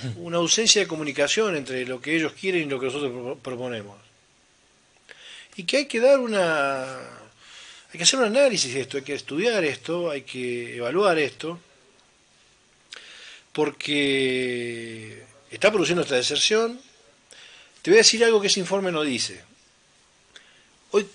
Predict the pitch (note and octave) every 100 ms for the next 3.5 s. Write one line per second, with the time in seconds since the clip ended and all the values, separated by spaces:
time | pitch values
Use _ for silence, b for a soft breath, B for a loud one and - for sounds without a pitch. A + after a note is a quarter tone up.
0 | - - F#3 G3+ D4+ C#4+ - - E3 E3
1 | G3 A#3 D4 G#3 - B3 - G3 G3 F3
2 | E3 F#3+ F3 F#3 F3+ A3+ F#3+ B2 A2 B2
3 | A2+ G#2+ G#2 F#2+ F#2